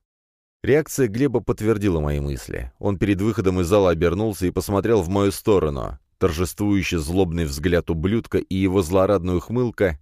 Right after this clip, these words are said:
заставили тут же отреагировать. «Жора, пошли! Есть дело!» обратился я к своему телохранителю, направляясь к выходу. Мой голос был натянутым, и Жора тут же сорвался с места, не задавая лишних вопросов.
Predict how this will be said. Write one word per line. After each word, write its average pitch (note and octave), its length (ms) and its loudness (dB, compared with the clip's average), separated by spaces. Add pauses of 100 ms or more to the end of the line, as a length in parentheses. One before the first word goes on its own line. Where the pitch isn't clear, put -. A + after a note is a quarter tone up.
(180)
заставили F2 680 0
тут F2 240 -4
же D#2 160 0
отреагировать. C#2+ 920 -4 (680)
«Жора, G#2+ 380 4
пошли! G#2+ 600 0
Есть G2+ 520 0
дело!» E2 520 2 (100)
обратился E2+ 520 -2
я E2+ 40 0
к E2+ 40 -8
своему F2 280 -2
телохранителю, E2 760 -2
направляясь D#2+ 540 0
к - 60 -6
выходу. C#2+ 480 -4 (320)
Мой A#2+ 180 -2
голос A#2 400 0
был G2 220 0
натянутым, D#2 640 -2 (140)
и E2+ 80 -4
Жора G#2 320 2
тут B2 200 -4
же E2+ 120 -4
сорвался F2 480 0
с - 100 -6
места, G#2+ 340 -2
не G2+ 140 0
задавая F2+ 480 2
лишних E2+ 420 -4
вопросов. D#2 720 -2